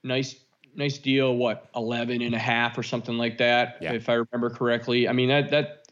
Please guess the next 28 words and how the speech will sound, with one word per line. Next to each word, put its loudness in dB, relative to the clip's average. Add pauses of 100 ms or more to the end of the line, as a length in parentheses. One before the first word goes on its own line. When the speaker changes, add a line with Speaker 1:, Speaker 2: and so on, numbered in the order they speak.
(100)
Speaker 1:
that's -4
not 0
bad 4
at 2
all. 2 (340)
Um, -2 (160)
so 2
I, 0 (260)
I, 0
I 2
think -2 (220)
that 2
should -6
definitely 0
be -2
on 0
the -4
list. -2 (140)
Um, -6 (240)
it's -8
probably 2 (180)
a -2
notable 2 (220)
mention -2
there. 0 (520)
Speaker 2:
Yeah, 2 (140)
makes -2
sense. -2